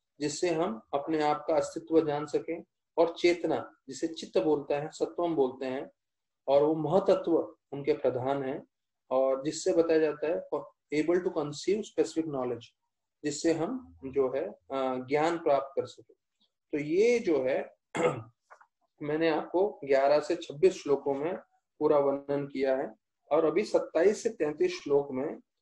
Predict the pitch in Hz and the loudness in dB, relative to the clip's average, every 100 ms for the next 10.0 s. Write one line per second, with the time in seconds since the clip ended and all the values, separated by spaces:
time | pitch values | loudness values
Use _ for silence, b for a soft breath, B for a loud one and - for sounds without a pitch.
0 | _ - 123 127 123 143 - _ 139 139 | _ -6 0 0 2 -2 -6 _ -2 2
1 | 147 151 165 165 151 - 190 185 160 - | 2 2 2 0 -2 2 2 2 0 0
2 | 165 156 151 170 165 160 143 131 135 135 | 0 0 0 2 2 2 0 0 -2 -4
3 | 180 - _ _ - 165 - 151 156 - | -6 -10 _ _ -8 -6 0 0 0 0
4 | 208 226 - _ _ _ - 135 131 131 | 0 0 -4 _ _ _ -8 -6 -4 -4
5 | 151 160 147 - - 135 139 147 185 160 | -2 0 -2 -4 -4 4 6 8 6 2
6 | 156 147 120 139 - _ _ _ 135 165 | -4 -2 -2 -2 -4 _ _ _ 2 4
7 | 202 156 151 165 190 - 151 190 214 202 | 4 2 0 0 0 0 2 2 2 0
8 | - 151 143 139 151 180 147 147 160 156 | 0 -2 0 -2 -4 -4 -6 -2 -2 0
9 | 160 160 - - - 165 190 180 175 | -2 -2 -12 -18 0 2 2 2 -4